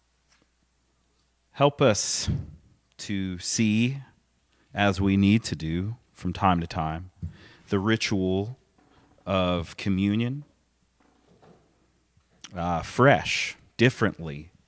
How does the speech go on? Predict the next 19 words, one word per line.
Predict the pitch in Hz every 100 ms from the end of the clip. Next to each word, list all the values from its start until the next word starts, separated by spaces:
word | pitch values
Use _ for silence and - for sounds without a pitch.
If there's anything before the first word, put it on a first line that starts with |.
| - _ - -
that | 92 98
we | 110
would | 101 90 -
connect | - 95 104 110 - - -
with | 98 -
you | 98 107 123
and | 92
one | 95 104
another | 92 101 104 85 90 _ _ - _
through | - - 104 110 107
this, | 92 90 87 - - - - _ _ _ _ _ _ _ _ _ - _ _ _ _ _ _ 92
um, | 85 80 80 76 - -
liturgy | 92 113 127 113 120
that | 104 92
spans | - - 110 110 110 110 104 - - - - - _ _ _ _ _ _ _ _ _ _ - - - - -
two | - 131
thousand | - 110 110 104 90 90
plus | - 113 110 -
years, | 87 95 104 104 101 - - -